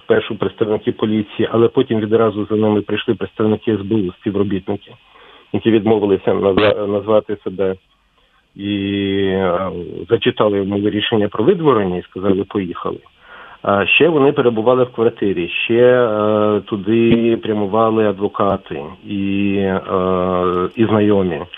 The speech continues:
А інформація про це вже була поширена через деякі ультраправі Telegram-канали. Тобто у мене було враження, але я не можу його підтвердити. Ще раз,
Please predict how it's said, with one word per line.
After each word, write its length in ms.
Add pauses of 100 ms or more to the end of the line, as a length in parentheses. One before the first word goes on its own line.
(400)
А 140
інформація 600
про 140
це 200
вже 280
була 320
поширена 680
через 380
деякі 520
ультраправі 540 (100)
Telegram-канали. 680 (760)
Тобто 260
у 40
мене 460 (100)
було 440
враження, 520
але 160
я 80
не 120
можу 240
його 180
підтвердити. 640
Ще 180
раз, 100